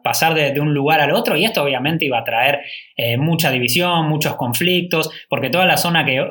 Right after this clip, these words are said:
que hoy es Pakistán era la, la que tenía el poder económico, el poder político, y algo muy importante que le anticipamos en la introducción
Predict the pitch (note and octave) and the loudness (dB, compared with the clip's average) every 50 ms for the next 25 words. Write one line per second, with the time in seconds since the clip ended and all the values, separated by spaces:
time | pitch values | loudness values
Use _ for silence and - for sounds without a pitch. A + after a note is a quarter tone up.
0 | - - B2+ C3 D3 E3+ F3 E3 - - - - C#3+ - - C3+ - - F3+ F3+ | -6 -6 -2 0 0 2 2 0 0 -2 -2 -2 -2 -2 -2 -4 -2 0 0 2
1 | F#3 G3 G#3 F3 E3 D3+ D3 C#3+ C3+ B2+ B2 A#2+ A#2+ A#2 A#2 B2 A#2 A#2 A#2 B2 | 2 0 0 0 0 0 0 0 0 0 2 2 2 0 0 -2 -2 -4 -4 -4
2 | A#2 - B2 C#3 D#3 D#3+ E3+ - D3+ B2+ B2 C3+ C#3 C3+ C3+ B2 C3+ F#3 A3+ A3+ | -4 -4 -2 0 2 2 0 0 0 -2 -2 0 0 0 -2 -2 -2 0 0 0
3 | G#3 G3+ F#3+ F3+ F3 F3 F#3 F#3 D3 B2+ A#2+ B2 C3 B2 C3+ E3 F#3+ F#3+ - - | 0 0 0 0 0 0 0 0 -2 -6 -6 -6 -4 -2 0 2 0 0 -2 -2
4 | D#3 D#3 F#3 A3+ A3+ F#3+ - F#3+ E3+ F3 G3+ G#3 G3+ - - - - - D#3 D3+ | -2 0 0 0 0 0 0 -2 -2 0 -4 -6 -6 -8 -14 -18 -10 -2 0 2
5 | F3 G#3 A3 G3 F#3+ G3+ A#3+ B3 A3+ F3 E3 D#3 - G#3+ G#3+ F#3+ F3 D3 C3+ C3 | 2 2 2 2 2 2 2 2 2 0 0 0 2 2 2 2 0 0 0 0
6 | B2+ B2+ B2 B2 A#2 - A#2+ - G3 G#3 G3 E3+ C#3+ - B2+ B2+ B2 B2+ C3+ C#3+ | -2 -2 -2 -2 -2 -4 -2 0 0 2 2 0 0 0 -2 -2 0 0 0 0
7 | C3+ - D#3+ D3+ C#3+ C#3+ - - F#3+ F#3+ G3+ G#3+ | 0 0 0 0 0 -2 0 0 0 0 0 -2